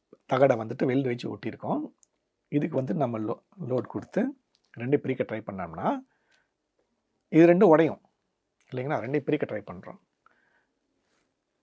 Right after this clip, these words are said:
அந்த உடையிறது வந்துட்டு வெல்டுல ஆகல. வெல்டு வைக்க-, வைக்காத மத்த இடத்துல ஆகுதுன்னா, நமக்கு வெல்டு வந்து அதிக திறன் தான் அர்த்தம் இல்லைங்களா? வெல்டு உடையவே இல்ல.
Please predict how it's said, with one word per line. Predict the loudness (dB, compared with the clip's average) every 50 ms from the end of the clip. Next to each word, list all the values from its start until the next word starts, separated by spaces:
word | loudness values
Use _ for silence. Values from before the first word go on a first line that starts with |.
| _ _ _ _ _ _ _ _ _
அந்த | _ -4 2 6 8
உடையிறது | 12 12 12 12 12 12 12 12 12
வந்துட்டு | 12 10 10 8 8 10
வெல்டுல | 12 12 12 12 10 12 12 12
ஆகல. | 12 12 10 8 4 2 0 _ _ _ _ _ _ _ _ _ _ _ -20 -20 _ _ _ _ _ _ _ _ _ _ -20 -10 2 4
வெல்டு | 4 6 6 8
வைக்க-, | 6 6 6 4 0 0 0
வைக்காத | 0 -2 0 2 2 2 2 4
மத்த | 4 2 2 4 6 6 6
இடத்துல | 6 6 2 4 4
ஆகுதுன்னா, | 6 6 4 4 0 -2 -4 -4 -4 -4 -4 -4 -4 -6 -6 -8 _ _ _ _ _ _ _ _ _ _ _ _ -2
நமக்கு | 0 2 2 4 6
வெல்டு | 6 8 8 8 8
வந்து | 8 8 8 8
அதிக | 8 8 6 4
திறன் | 6 6 4 4 4
தான் | 2 2 2
அர்த்தம் | 0 0 -4 -6 -6
இல்லைங்களா? | -6 -6 -6 -6 -8 -8 _ _ _ _ _ _ _ _ _ _ _ _ -2
வெல்டு | 0 0 0 2 -2 -2 0 2
உடையவே | 2 2 2 0
இல்ல. | 0 -2 -2 -4 -10 _